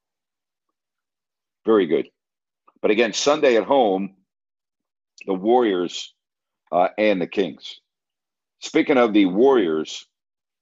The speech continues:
they take on Cleveland tomorrow, and the Cavs now have lost two in a row. So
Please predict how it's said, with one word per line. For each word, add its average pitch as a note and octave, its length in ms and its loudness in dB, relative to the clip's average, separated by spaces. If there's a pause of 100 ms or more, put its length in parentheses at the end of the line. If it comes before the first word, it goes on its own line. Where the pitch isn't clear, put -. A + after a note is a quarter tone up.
(460)
they C3+ 120 2
take D3+ 260 -2
on G#2+ 160 -2
Cleveland A#2+ 600 0
tomorrow, F#2 760 0 (1300)
and F#2+ 140 -4
the F2+ 60 -4
Cavs B2 400 2
now F#2+ 200 2
have E2 120 -2
lost G2 380 0
two B2+ 140 -4
in G#2+ 60 -4
a F#2+ 40 -4
row. F#2 380 0 (1120)
So F#2+ 380 -2